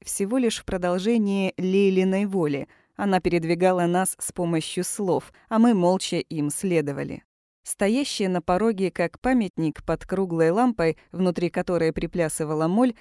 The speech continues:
госпожа Кнежевич словно была воплощением какой-то другой Боснии. Теплой, с большой грудью,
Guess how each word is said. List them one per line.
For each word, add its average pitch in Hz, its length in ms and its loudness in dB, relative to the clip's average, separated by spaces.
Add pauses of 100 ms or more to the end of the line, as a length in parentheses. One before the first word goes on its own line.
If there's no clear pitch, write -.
(160)
госпожа 233 500 0
Кнежевич 214 800 -2
словно 208 500 -2
была 180 260 2
воплощением 175 800 -2
какой-то 208 540 -4
другой 175 460 0
Боснии. 160 640 -4 (360)
Теплой, 156 460 0
с 151 60 -8
большой 160 460 -2
грудью, 180 520 0